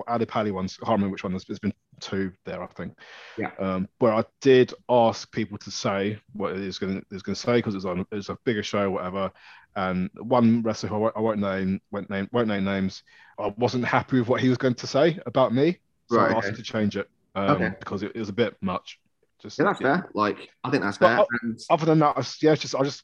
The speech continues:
Speaker 1: I just trusted people to, maybe, maybe I trusted people too much with it, looking back at it. But yeah, I just wanted to be as organic as possible, 'cause if you can, uh, you can tell when something's, uh, like, happening organically, and
Speaker 2: Yeah.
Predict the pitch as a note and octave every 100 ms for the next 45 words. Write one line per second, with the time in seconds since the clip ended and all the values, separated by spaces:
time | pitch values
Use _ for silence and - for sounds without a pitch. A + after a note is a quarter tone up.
0 | _ B2 B2+ - F3 C#3 - B2+ A2+ A#2
1 | - A2 - _ _ G#2 E2+ - A#2+ A#2
2 | A2+ C3+ D3+ C3+ - - - G#2+ - B2
3 | A2+ A#2+ A#2+ A2+ B2 - _ _ _ A2+
4 | G#2+ A2 G2+ B2 A2 G#2 G2+ F#2 - G2+
5 | - - D2+ C#3 C#3 C3+ C3+ D3 E3 B2+
6 | A2+ B2 A2+ A2+ A#2+ A#2 A#2 A#2 G#2+ A2
7 | G#2 - - C3 - G#2 G#2 - - -
8 | - - _ _ - G2+ - - A2 -
9 | - C#3 C#3+ C3+ D#3 C#3 D#3+ F#3 F#3+ -
10 | F#3+ E3 B2 B2+ A2+ G#2+ - - - -
11 | - - - G2+ G#2 G2+ G2 G2+ G2 -
12 | F#2 F2+ G2 - - - A#2+ A2